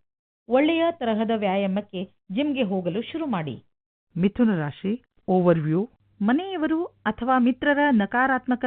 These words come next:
Speaker 1: ಸ್ವಭಾವವನ್ನು ನೋಡಿ ನೀವು ಸ್ವಲ್ಪ ಸಮಾಧಾನದಿಂದ ಇರಿ.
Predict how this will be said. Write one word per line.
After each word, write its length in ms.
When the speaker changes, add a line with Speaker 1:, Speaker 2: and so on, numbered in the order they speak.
Speaker 1:
ಸ್ವಭಾವವನ್ನು 580
ನೋಡಿ 420
ನೀವು 260
ಸ್ವಲ್ಪ 260
ಸಮಾಧಾನದಿಂದ 800
ಇರಿ. 340